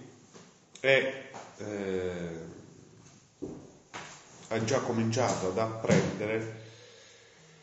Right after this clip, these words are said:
diciamo, a intraprendere la strada che porta al suo sostituto. Nelle idee della dirigenza c'è un, eh, solo giocatore che per caratteristiche,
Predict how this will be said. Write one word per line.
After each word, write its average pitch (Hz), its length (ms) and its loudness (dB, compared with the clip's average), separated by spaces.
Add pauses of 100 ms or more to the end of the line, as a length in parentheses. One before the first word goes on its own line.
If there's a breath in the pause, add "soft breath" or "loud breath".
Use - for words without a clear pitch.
(1400 loud breath)
diciamo, 110 800 2
a 110 120 2
intraprendere 113 1200 4
la 120 160 0
strada 107 600 2
che 113 120 2
porta 98 440 0
al 95 60 -4
suo - 220 -6
sostituto. 78 1080 -8 (540 loud breath)
Nelle 139 440 6
idee 98 640 6
della 98 320 2
dirigenza 95 1040 0
c'è 123 800 2 (100)
un, 104 760 -2 (140)
eh, 92 640 -2
solo 127 460 0
giocatore 98 720 -4
che 92 220 -2
per 95 520 -4
caratteristiche, 90 1500 -4